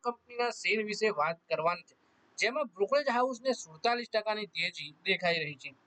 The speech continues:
તો આ કઈ કંપની છે અને બ્રોકરેજ હાઉસ કેમ આશા રાખી રહ્યા છે કે આ શેરમાં સુડતાલીસ ટકાની તેજી આવી શકે છે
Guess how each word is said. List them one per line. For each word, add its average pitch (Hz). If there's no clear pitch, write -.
તો 254
આ 285
કઈ 285
કંપની 233
છે 277
અને 226
બ્રોકરેજ 226
હાઉસ 277
કેમ 247
આશા 226
રાખી 233
રહ્યા 240
છે 240
કે 226
આ 202
શેરમાં 214
સુડતાલીસ 254
ટકાની 247
તેજી 196
આવી 185
શકે 196
છે 143